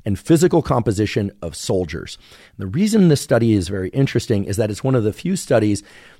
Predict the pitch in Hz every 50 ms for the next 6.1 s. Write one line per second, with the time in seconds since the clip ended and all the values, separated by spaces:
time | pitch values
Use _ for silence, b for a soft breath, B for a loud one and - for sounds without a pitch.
0 | B - 104 113 110 107 _ _ - 104 110 120 123 120 120 110 - - - _
1 | _ _ _ _ _ - - 95 - - 110 - - 120 107 104 - - 101 -
2 | - - - - 127 127 123 123 117 110 98 98 101 117 113 107 - b b b
3 | b - 123 113 110 127 156 151 185 185 - - 151 147 139 127 - - 151 135
4 | 127 117 131 123 101 - 110 95 98 95 - - 101 98 101 101 107 120 143 160
5 | 151 165 160 160 147 143 139 131 - 139 131 123 113 110 110 107 107 113 139 165
6 | 170